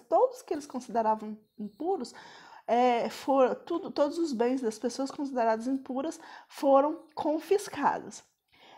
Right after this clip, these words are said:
Esses impuros, eles foram obrigados a trabalhar sem nenhuma remuneração, ou seja, mão de obra, eles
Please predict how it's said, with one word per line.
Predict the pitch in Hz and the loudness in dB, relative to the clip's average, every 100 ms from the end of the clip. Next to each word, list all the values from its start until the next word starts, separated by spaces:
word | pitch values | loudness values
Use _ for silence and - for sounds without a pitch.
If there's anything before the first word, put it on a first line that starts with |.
| - | -2
Esses | 330 523 440 | 0 0 0
impuros, | 370 - 294 349 440 233 220 - - - | 0 0 4 8 8 6 -4 -10 -20 0
eles | 247 311 339 | 2 2 -4
foram | - 359 349 359 | 0 2 2 0
obrigados | 359 359 302 302 311 | -2 2 4 2 2
a | 311 | -2
trabalhar | 311 330 311 202 208 262 285 - | 0 2 4 4 6 6 4 -2
sem | - 285 | -8 -4
nenhuma | 269 277 403 440 285 302 339 320 | 0 0 0 -2 -4 -2 -4 -4
remuneração, | - 254 370 370 370 330 349 453 - 285 208 - _ _ _ _ - | -4 -4 -2 -2 0 2 0 -4 -8 -2 -2 -2 _ _ _ _ 0
ou | 381 | 0
seja, | - 233 - 202 208 - - - | 2 0 0 -4 -10 -14 -20 -12
mão | 208 220 226 220 302 381 | -4 2 2 2 0 -2
de | 311 | 0
obra, | 269 180 175 220 359 - _ _ _ _ _ _ _ _ _ - - | 4 6 4 0 -4 -8 _ _ _ _ _ _ _ _ _ -18 0
eles | 226 226 220 - | 2 2 -4 -6